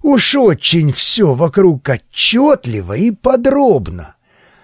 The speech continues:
Воображение лишь бегло набрасывает неясный расплывчатый фон, а тут слишком много подробностей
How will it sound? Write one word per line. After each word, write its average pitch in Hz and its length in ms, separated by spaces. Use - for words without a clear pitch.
Воображение 196 1000
лишь 240 300
бегло 160 500
набрасывает 190 880
неясный 190 800
расплывчатый 220 800
фон, 147 380
а - 200
тут - 400
слишком 127 680
много 151 400
подробностей 160 1120